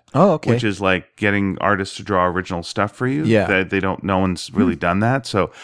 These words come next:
Speaker 2: they were trying to, like, kind of push that. There was a lot of artists that were there that was a similar situation
Speaker 1: They're a
Speaker 2: where
Speaker 1: little
Speaker 2: the
Speaker 1: behind the times there. It wasn't an accident that I called them Victorian people.
Speaker 2: <laughs> There's a little bit, yeah. It feels like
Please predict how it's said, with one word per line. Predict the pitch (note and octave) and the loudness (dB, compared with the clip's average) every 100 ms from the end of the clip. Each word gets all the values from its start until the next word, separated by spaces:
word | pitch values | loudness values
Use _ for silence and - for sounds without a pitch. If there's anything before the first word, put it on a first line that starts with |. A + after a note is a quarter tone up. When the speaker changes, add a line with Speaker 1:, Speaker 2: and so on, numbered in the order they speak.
| - | -4
Speaker 2:
they | C3+ C3 | 2 2
were | B2+ | 2
trying | - E3 E3 D#3 | 4 4 4 4
to, | |
like, | C3 A2 - | 2 2 0
kind | A#2+ | -4
of | G2+ | -4
push | - B2 - | -2 -2 0
that. | A#2 | 0
There | B2 A#2+ | 2 2
was | A#2 | 2
a | |
lot | A#2+ C3 C3 | 4 4 4
of | A#2 - | 2 -4
artists | - G2+ F#2+ - | -2 0 0 -4
that | G2 | -4
were | E2 F2+ | -4 0
there | F2+ F2 | 0 0
that | D#2 | -2
was | F2 | -4
a | F#2 | -8
similar | - F#2 F#2 | -6 -6 -8
situation | G2 F#2+ G2 - E2 D#2+ - - - - | -8 -2 -2 -2 -8 -12 -18 -20 -18 0
Speaker 1:
They're | F#3 | 4
a | |
Speaker 2:
where | F#3 | 6
Speaker 1:
little | F3 | 6
Speaker 2:
the | D#3 | 6
Speaker 1:
behind | C3+ C#3+ | 6 4
the | A2+ | 2
times | A2+ G#2+ G#2 | 0 0 0
there. | G2 | 2
It | G#2 | 4
wasn't | D#3 D3 | 4 4
an | G#2+ | 0
accident | A2 B2+ - F2 - | -2 -2 -4 -6 -6
that | F2+ | -8
I | |
called | F2+ G2+ G2 | -4 -2 -2
them | F#2 | -2
Victorian | - - G2+ G2 F2+ F#2+ | -6 -6 -4 -4 -6 -8
people. | G#2 - F2+ A#2+ - B2 C3 D3+ | -10 -8 -8 -8 -10 -8 -4 -4
Speaker 2:
<laughs> | A2+ F#2+ - - - - | -4 -8 -12 -18 -6 0
There's | E3+ | 2
a | G3 | 4
little | G#3 F#3 | 4 4
bit, | A#2+ D#2 | 4 4
yeah. | B2 G2+ | 4 4
It | F#2+ | 4
feels | - E3+ F#3 - | 2 2 2 2
like | C#3 B2+ A#2 | 4 4 2